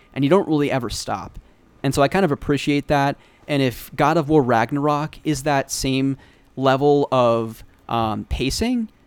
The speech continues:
I think I kind of appreciate it, because while I think it makes sense for the first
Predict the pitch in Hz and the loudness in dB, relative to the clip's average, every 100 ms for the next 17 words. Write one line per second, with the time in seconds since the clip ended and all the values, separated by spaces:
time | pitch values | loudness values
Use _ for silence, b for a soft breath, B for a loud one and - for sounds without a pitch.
0 | _ - _ - - 156 165 185 160 165 | _ -20 _ -18 -8 -4 0 2 2 2
1 | 147 123 - 139 170 170 185 165 147 139 | 0 0 0 0 2 2 2 -2 0 0
2 | 123 120 - b b 135 139 135 131 160 | 0 -4 -10 b b 0 2 2 2 0
3 | 151 151 135 - - 127 135 - 139 127 | 0 0 -2 -2 -4 -4 -6 -4 -2 0
4 | 123 120 - 139 131 - | -2 -4 0 2 2 0